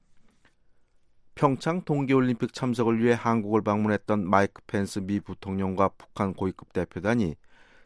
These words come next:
양측이 만날 계획이었지만 막판에 무산된 것으로 알려졌습니다. 워싱턴 포스트 신문은 이십 일 부통령 비서실장 등을 인용해 이 같은 내용을 보도했습니다.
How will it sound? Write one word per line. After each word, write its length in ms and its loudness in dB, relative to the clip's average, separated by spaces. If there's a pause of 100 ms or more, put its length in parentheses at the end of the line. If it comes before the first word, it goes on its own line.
(380)
양측이 460 2
만날 360 2
계획이었지만 800 0
막판에 680 0
무산된 560 -2
것으로 320 -4
알려졌습니다. 680 0 (1000)
워싱턴 460 6
포스트 340 -4
신문은 420 0
이십 300 -2
일 220 0 (420)
부통령 600 0
비서실장 680 0
등을 220 4
인용해 480 2
이 140 -4
같은 340 2
내용을 380 0
보도했습니다. 680 0